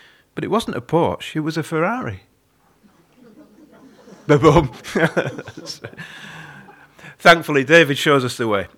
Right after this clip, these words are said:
okay, to experiencing victory in our reactions. First of all, simple, resolve not to sin. Verse four, "Be angry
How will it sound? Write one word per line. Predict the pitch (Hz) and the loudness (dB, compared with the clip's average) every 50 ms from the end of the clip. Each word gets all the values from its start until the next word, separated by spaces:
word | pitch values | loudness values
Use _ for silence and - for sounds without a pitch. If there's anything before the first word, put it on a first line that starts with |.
| _ - | _ -8
okay, | 110 107 - - 117 110 104 - - - - - - - - - _ _ _ _ _ _ _ - | -8 -8 -2 2 2 2 2 0 -8 -20 -20 -20 -20 -20 -20 -20 _ _ _ _ _ _ _ 0
to | 139 | 0
experiencing | 135 - - - - 180 185 190 196 185 160 - 170 156 143 | 0 0 -2 -2 4 8 8 8 8 6 4 2 2 2 2
victory | 123 143 180 175 175 - - 160 156 - - | 4 4 2 2 2 0 2 2 2 2 2
in | 151 143 143 | 2 4 4
our | 139 127 127 120 127 - | 6 4 4 2 0 -4
reactions. | 120 120 120 120 110 - - - - 110 107 107 - | -2 2 2 2 2 0 -6 -10 -8 -8 -6 -6 -8
First | - - 214 220 220 214 - | 0 6 8 8 8 8 4
of | 202 156 139 | 2 2 2
all, | 120 107 101 123 147 - _ _ _ _ _ _ _ _ _ _ _ _ _ | 0 0 -2 -4 -6 -8 _ _ _ _ _ _ _ _ _ _ _ _ _
simple, | - - - 139 127 - - 107 92 - _ _ _ _ | -16 -8 -6 -6 -6 -6 -8 -14 -18 -18 _ _ _ _
resolve | 117 127 139 131 - - 156 160 151 113 90 90 92 98 110 123 - - _ _ _ | -6 -4 -4 -4 -2 -2 0 0 0 -2 -6 -8 -10 -12 -12 -14 -18 -20 _ _ _
not | - 127 131 123 - - _ | -10 -6 -6 -6 -6 -8 _
to | - 110 | -16 -16
sin. | - - - 135 87 80 87 _ _ _ _ _ _ _ _ _ _ _ _ _ _ _ _ _ _ _ _ _ _ _ _ _ _ - - | -14 -14 -14 -14 -16 -16 -20 _ _ _ _ _ _ _ _ _ _ _ _ _ _ _ _ _ _ _ _ _ _ _ _ _ _ -20 -4
Verse | 123 143 165 160 - | 0 0 0 0 -2
four, | - - 92 92 117 - _ _ _ _ _ _ _ _ _ _ _ - _ _ _ _ _ _ _ _ _ - 120 | -6 -8 -8 -8 -8 -10 _ _ _ _ _ _ _ _ _ _ _ -20 _ _ _ _ _ _ _ _ _ -8 0
"Be | 151 175 208 226 | 2 2 4 4
angry | 202 175 139 120 107 87 - 90 87 95 117 - | 4 2 2 0 -4 -6 -10 -12 -14 -14 -16 -16